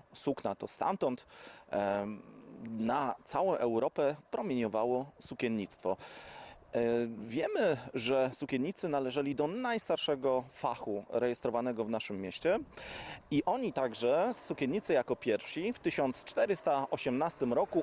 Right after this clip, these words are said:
otrzymali specjalny, stosowny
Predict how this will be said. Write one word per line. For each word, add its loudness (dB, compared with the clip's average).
otrzymali 0
specjalny, 0
stosowny 0